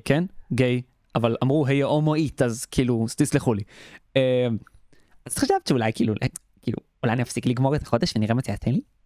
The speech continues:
ואתה ככה משחק עם החוט של האוזניות שלך תוך כדי.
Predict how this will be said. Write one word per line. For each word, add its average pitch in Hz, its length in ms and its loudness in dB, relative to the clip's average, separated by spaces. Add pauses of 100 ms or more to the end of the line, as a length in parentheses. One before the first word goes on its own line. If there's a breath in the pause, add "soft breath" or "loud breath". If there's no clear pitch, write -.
(800)
ואתה 135 160 0
ככה 143 160 2
משחק 139 280 0
עם 143 60 4
החוט 139 200 0
של 143 100 2
האוזניות 117 280 0
שלך - 100 -4
תוך - 180 0
כדי. 107 200 0